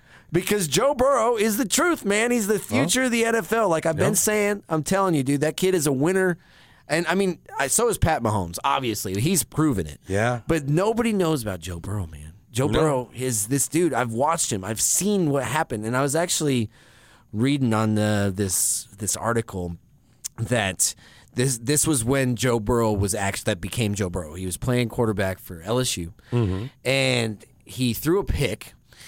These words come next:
Speaker 1: And, uh, he was going to try to catch, or, like, the guy and try to
Speaker 2: Yeah.
Speaker 1: tackle him, and he got this massive blindside block, just blew up, right?
Speaker 2: Right.
Speaker 1: Hardcore.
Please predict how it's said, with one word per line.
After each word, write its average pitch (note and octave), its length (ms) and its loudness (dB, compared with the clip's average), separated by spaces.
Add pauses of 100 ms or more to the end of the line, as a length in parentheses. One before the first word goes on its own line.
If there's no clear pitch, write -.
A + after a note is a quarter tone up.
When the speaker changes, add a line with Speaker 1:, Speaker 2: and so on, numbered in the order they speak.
(140)
Speaker 1:
And, A#2 640 0 (120)
uh, A2 460 0
he A2+ 200 -2
was A#2 220 0
going D3 280 0
to D3+ 60 0
try C#3 220 0
to B2+ 100 0
catch, C3+ 420 -2
or, B2+ 160 -2
like, A2 280 -4
the A#2 60 -6
guy A2 340 0
and A#2+ 180 2
try A#2 160 2
to A2+ 60 2
Speaker 2:
Yeah. A#2 60 2
Speaker 1:
tackle C#3+ 300 0
him, G#2+ 120 -2
and G#2+ 60 -4
he A2+ 40 -4
got A2+ 240 -8
this - 180 -16
massive D#3 640 -2
blindside B2 580 0
block, G2+ 280 0
just A2 240 -6
blew A3 680 0
up, C#3+ 440 -2
right? A2 300 -2 (120)
Speaker 2:
Right. E3 260 2
Speaker 1:
Hardcore. A#2 400 0